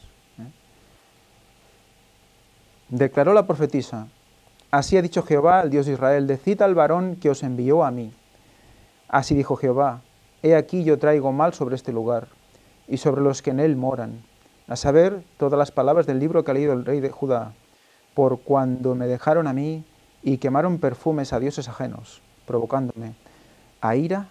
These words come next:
en toda obra de sus manos, y mi furor se ha encendido contra este lugar y no se apagará". Pues ahí está, es un libro para reflexión, para estudio y con un mensaje claro para nuestro tiempo,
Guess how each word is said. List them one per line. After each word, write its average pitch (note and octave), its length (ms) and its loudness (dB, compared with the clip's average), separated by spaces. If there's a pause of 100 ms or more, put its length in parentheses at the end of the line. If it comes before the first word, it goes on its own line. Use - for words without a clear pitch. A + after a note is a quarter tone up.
(140)
en B2+ 220 -4
toda D3+ 240 2
obra C#3 200 0
de B2+ 80 -4
sus A2+ 180 -14
manos, A2 480 -10 (180)
y B2+ 60 -4
mi B2 100 -2
furor C3 440 -2 (100)
se C3+ 100 -10
ha C3 40 -6
encendido B2+ 360 -6
contra A#2+ 260 -8
este A#2+ 160 -10
lugar A#2+ 340 -8 (340)
y C3 100 -8
no C3+ 320 -8
se - 140 -14
apagará". A2 360 -16 (2750)
Pues G#2+ 640 -12 (1040)
ahí A#2+ 160 -14
está, A#2 260 -20 (320)
es A2 80 -20
un A#2+ 140 -14
libro C3 220 -6
para A#2+ 300 -8
reflexión, C#3+ 500 -14
para A#2 160 -10
estudio D3+ 500 -12
y G#2+ 220 -14 (1500)
con - 140 -16
un A2+ 80 -12
mensaje B2+ 360 -12
claro C3+ 300 -4
para A#2 320 -12
nuestro A2 300 -18
tiempo, G2 280 -18